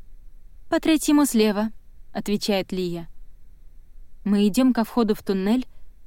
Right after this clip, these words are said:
но когда мы уже совсем близко, зал начинает трясти. Поначалу мне кажется, что у меня просто разыгралось воображение,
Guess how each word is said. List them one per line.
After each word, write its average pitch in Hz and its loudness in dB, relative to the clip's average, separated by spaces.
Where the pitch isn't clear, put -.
но 202 2
когда 202 2
мы 214 6
уже 196 0
совсем 202 -2
близко, 208 -2
зал 180 0
начинает 185 -2
трясти. - -8
Поначалу 208 2
мне 220 8
кажется, 220 0
что - 0
у - 6
меня 214 6
просто 226 0
разыгралось 214 2
воображение, 208 0